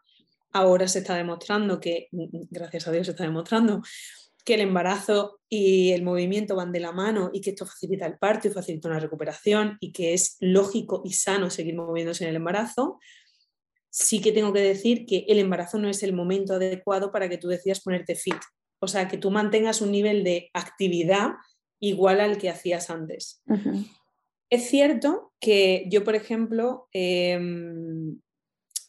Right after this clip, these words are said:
Speaker 1: y esto so-, voy a ser súper honesta. Yo normalmente, cuando, eh, alguien me escribe para apuntarse a las clases de prenatal, normalmente prefiero que estén de diez, doce semanas,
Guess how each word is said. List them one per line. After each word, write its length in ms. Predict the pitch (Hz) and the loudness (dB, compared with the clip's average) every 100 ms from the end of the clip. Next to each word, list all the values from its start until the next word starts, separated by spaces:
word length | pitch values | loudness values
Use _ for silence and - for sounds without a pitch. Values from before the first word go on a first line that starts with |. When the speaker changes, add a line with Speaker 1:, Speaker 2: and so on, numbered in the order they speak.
| - | -4
Speaker 1:
y 200 | 190 170 | 0 0
esto 260 | 165 - 180 | 0 -4 -4
so-, 220 | - 180 | -2 0
voy 140 | 180 | 0
a 40 | 175 | 0
ser 160 | 175 | -2
súper 280 | 180 190 165 | -2 -2 -4
honesta. 500 | 160 160 - - - _ _ _ _ _ _ _ _ _ _ | -4 -6 -8 -10 -16 _ _ _ _ _ _ _ _ _ _
Yo 200 | 220 196 | 0 4
normalmente, 880 | 208 226 226 220 220 220 196 226 - - | 6 6 6 6 6 4 2 0 -4 -4
cuando, 1080 | 180 175 170 165 165 160 160 160 160 - - | -4 0 0 2 0 -2 -6 -8 -10 -12 -8
eh, 560 | 170 165 165 160 160 - | -6 -4 -4 -4 -6 -4
alguien 240 | 180 196 | 0 2
me 80 | 196 | 0
escribe 260 | 208 196 190 | 4 4 4
para 160 | 190 | 0
apuntarse 340 | 185 185 185 180 | -2 -2 -4 -6
a 40 | |
las 80 | 180 | -6
clases 240 | 180 180 | -4 -4
de 40 | 170 | -4
prenatal, 600 | 175 170 170 202 220 233 _ - _ _ - | -4 -4 -2 -2 -2 -4 _ -20 _ _ -2
normalmente 460 | 190 196 202 214 | 0 2 4 2
prefiero 400 | 208 202 208 202 | 2 2 2 2
que 60 | 185 | 0
estén 240 | 185 190 | -4 -2
de 100 | 185 | -2
diez, 300 | 175 185 185 | 2 0 0
doce 220 | 190 185 185 | -6 -6 -6
semanas, 460 | 190 202 214 226 | -4 -2 -2 -2